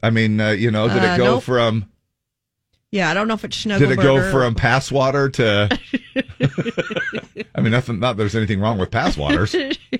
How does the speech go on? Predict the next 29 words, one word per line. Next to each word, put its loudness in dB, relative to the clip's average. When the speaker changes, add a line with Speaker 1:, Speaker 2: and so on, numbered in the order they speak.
Speaker 2:
<laughs> -14
Speaker 1:
but, -2
you -2
know, -6
it's -12
a -10
great -4
name. -8
Anyway, 4
uh, 2
let 2
us -2
know 0
if -2
you 0
got 0
something. 0
Uh, -2
maybe 0
you 0
changed 0
somebody's, -2
uh, 0
uh, -18
maybe -2
you 0
changed 0
your 2
name 0